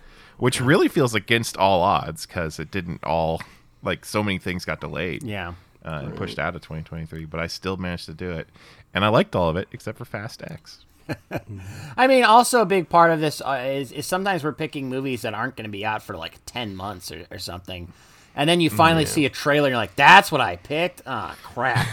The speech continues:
Speaker 1: <laughs>
Speaker 2: I, I, that's like, you know, it really reminds me of when me and my dad used to pick, uh, you know, movies for the Oscars, and they'd always be, come to, like, uh,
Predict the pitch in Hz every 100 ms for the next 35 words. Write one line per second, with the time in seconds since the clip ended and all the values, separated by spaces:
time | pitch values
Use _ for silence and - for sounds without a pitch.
0 | - - 196 - 165 - 170 - 160 104
1 | - - 147 - 147 113 - - 185 214
2 | 220 233 262 285 196 180 196 220 226 196
3 | 147 151 151 151 131 135 135 143 143 113
4 | 127 131 120 113 117 - 123 - 113 110
5 | 101 90 - - _ _ _ - 123 117
6 | 104 104 120 120 113 117 107 95 107 -
7 | 120 117 120 - 131 131 143 170 190 180
8 | 185 185 160 143 127 - 117 98